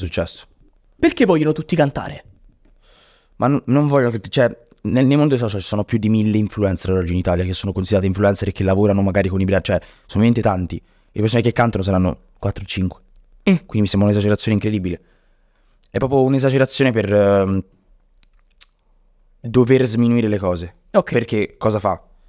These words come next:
Speaker 2: Io sono pubblico medio, spiegami.
Speaker 1: <clears throat>
Speaker 2: Perciò
Speaker 1: Ok.
Speaker 2: ti ho fatto il commento ignorante.
Speaker 1: Non mi
Speaker 2: Perché
Speaker 1: ric-,
Speaker 2: vuoi
Speaker 1: non mi
Speaker 2: cantare?
Speaker 1: ricordo chi me l'ha detto, non mi ricordo dove l'ho visto, ma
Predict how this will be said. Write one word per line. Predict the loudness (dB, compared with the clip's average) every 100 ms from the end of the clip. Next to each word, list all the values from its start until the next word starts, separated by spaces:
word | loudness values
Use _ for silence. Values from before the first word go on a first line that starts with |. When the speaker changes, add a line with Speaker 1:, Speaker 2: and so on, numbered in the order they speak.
| 0
Speaker 2:
Io | 2
sono | 4 2
pubblico | 2 2 2
medio, | 2 0 -2 -6
spiegami. | 0 2 2 0 -6
Speaker 1:
<clears throat> | -2
Speaker 2:
Perciò | -2 2
Speaker 1:
Ok. | 0
Speaker 2:
ti |
ho | 0
fatto | -2 -2
il |
commento | 0 0 0 0
ignorante. | 0 0 -4 -4
Speaker 1:
Non | 0 2
mi |
Speaker 2:
Perché | 2 2
Speaker 1:
ric-, | 2
Speaker 2:
vuoi |
Speaker 1:
non | 2 2
mi | 2
Speaker 2:
cantare? | 2 2
Speaker 1:
ricordo | 2 0
chi | 0
me | 0
l'ha |
detto, | -2 -2 0
non |
mi | 2
ricordo | 2 0 0
dove | 0
l'ho |
visto, | -4 -6 -2
ma | -2